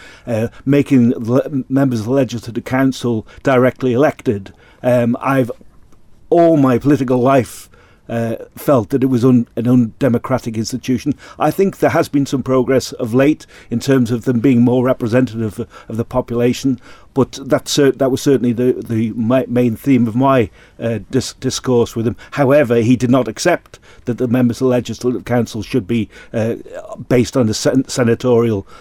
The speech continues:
uh, thing representing all, all the island. I think that would be a good thing. I regret that he didn't do it. In the absence of that, uh, one of the things that he did say was in relation to scrutiny,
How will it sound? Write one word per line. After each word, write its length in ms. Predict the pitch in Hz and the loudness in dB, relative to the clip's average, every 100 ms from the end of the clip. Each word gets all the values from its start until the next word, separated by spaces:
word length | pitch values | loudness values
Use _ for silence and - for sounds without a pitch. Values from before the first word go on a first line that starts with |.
| - | -12
uh, 160 | - 110 | -6 -6
thing 340 | - 123 110 | -2 0 2
representing 600 | 131 117 113 120 120 120 | 2 0 0 0 0 0
all, 220 | 120 123 117 | 2 2 0
all 180 | 120 120 | 0 0
the 140 | 107 113 | 2 0
island. 260 | 107 104 | 0 0
I 160 | 131 151 | 0 2
think 220 | 160 147 | 0 0
that 120 | 127 | 0
would 120 | 123 | 0
be 80 | 123 | 0
a 40 | 120 | 0
good 200 | 135 - | -2 0
thing. 320 | 131 131 131 - - | 0 0 0 -6 -12
I 80 | - | -2
regret 360 | 117 117 135 - | 0 0 -2 -2
that 120 | 120 | -6
he 100 | 120 | -6
didn't 220 | 123 117 | -4 0
do 120 | 123 | 2
it. 60 | 113 - - - | 0 -2 -18 -4
In 140 | 135 | 0
the 60 | 147 | 2
absence 440 | 185 135 151 139 | 0 -2 -6 -2
of 100 | 135 | -2
that, 380 | 131 131 - - - - - | 0 -2 -4 -18 -20 -20 -14
uh, 220 | - 117 117 | -6 -2 0
one 260 | 135 147 | 2 2
of 120 | 139 | 2
the 60 | 127 | 0
things 300 | 131 135 117 | 2 4 4
that 120 | 120 | 2
he 100 | 120 | 0
did 240 | 113 175 - | 2 2 2
say 280 | 135 120 | 0 2
was 240 | 117 110 104 | 2 0 0
in 100 | 113 | 0
relation 340 | 123 135 - | 2 0 -2
to 80 | 110 | -6
scrutiny, 560 | 113 - 156 - 135 | -4 2 2 4 2